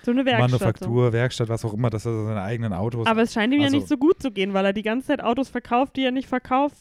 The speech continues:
Speaker 1: Al-, also der sackt irgendwie Geld ein, aber gibt den Leuten nie die Autos. Das habe ich auch nicht verstanden.
Speaker 2: Naja, weil die Leute zu ihm kommen, weil sie Fan von ihm sind und einfach nur irgendein Auto wollen. Das, deswegen ist ja die Parallele, Par-, Parallele zu Christian Bale in der Werkstatt, wo dieser Typ kommt mit diesem super teuren Auto, was er nicht fahren kann.
Speaker 1: Mhm.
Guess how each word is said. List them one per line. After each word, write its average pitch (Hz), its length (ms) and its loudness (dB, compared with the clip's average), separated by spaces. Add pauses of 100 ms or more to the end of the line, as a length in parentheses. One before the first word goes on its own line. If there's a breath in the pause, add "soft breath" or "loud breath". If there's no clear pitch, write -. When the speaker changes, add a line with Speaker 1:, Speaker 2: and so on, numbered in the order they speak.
(140)
Speaker 1:
Al-, 214 160 -2
also 240 160 0
der 208 220 -6 (680 soft breath)
sackt 262 300 0
irgendwie 233 240 -2
Geld 226 300 2
ein, 277 280 0
aber 254 180 0
gibt 269 220 -8
den 254 100 0
Leuten 247 320 0
nie 247 80 0
die 226 160 -4
Autos. 214 260 -2
Das 208 160 -10
habe 220 140 -4
ich 233 80 -6
auch 202 100 -4
nicht 208 160 -6
verstanden. 196 600 -10 (100)
Speaker 2:
Naja, 113 560 -6
weil 101 280 -8
die 101 260 -8
Leute 113 340 -6
zu 120 220 -8
ihm 131 200 -4
kommen, 120 320 -6
weil 110 180 -4
sie 101 120 -14
Fan 120 300 -6
von 110 180 -6
ihm 107 160 -4
sind 101 160 -6
und 95 80 -4
einfach 110 220 -6
nur 107 120 -4
irgendein 104 280 -4
Auto 123 340 -4
wollen. 135 320 -2
Das, 120 160 -8
deswegen 127 320 -6
ist 123 100 -8
ja 117 80 -4
die 110 60 -6
Parallele, 117 580 -6 (280)
Par-, 110 180 -10 (220)
Parallele 117 520 -4
zu - 140 -16
Christian - 420 -8
Bale 123 200 -2
in 120 40 -2
der 117 140 -2
Werkstatt, 117 400 -4
wo 92 80 -4
dieser 92 220 -4
Typ - 180 -8
kommt 120 180 -2
mit 107 100 -2
diesem 104 140 -8
super 104 220 -6
teuren 104 240 -6
Auto, 123 220 -2
was 120 120 -4
er 127 80 0
nicht 123 140 -8
fahren 113 300 -2
kann. 208 160 -6
Speaker 1:
Mhm. 240 140 -8